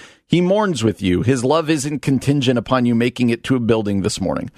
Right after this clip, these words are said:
If all you can do this morning or today is lay under your covers, God will lay with you, hold you, and will anoint your bed his temple.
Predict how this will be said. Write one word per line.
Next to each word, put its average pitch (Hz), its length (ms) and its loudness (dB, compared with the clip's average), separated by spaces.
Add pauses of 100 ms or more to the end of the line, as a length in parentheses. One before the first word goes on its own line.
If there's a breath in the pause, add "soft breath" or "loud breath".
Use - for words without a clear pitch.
(400 soft breath)
If - 160 0
all 139 200 2
you 208 140 -4
can 202 180 -2
do 156 180 2
this 135 200 -4
morning 131 300 0
or 131 80 2
today 123 340 0
is 113 140 -4
lay 110 200 0
under 139 160 0
your 170 140 0
covers, 110 440 -2 (420 soft breath)
God 131 260 2
will 165 160 0
lay 147 160 2
with 139 300 -2
you, 113 160 2
hold 160 340 0
you, 160 220 0
and 123 160 0
will 113 140 2
anoint 120 420 0
your 147 100 0
bed 110 300 2
his 113 220 -4
temple. 90 460 -6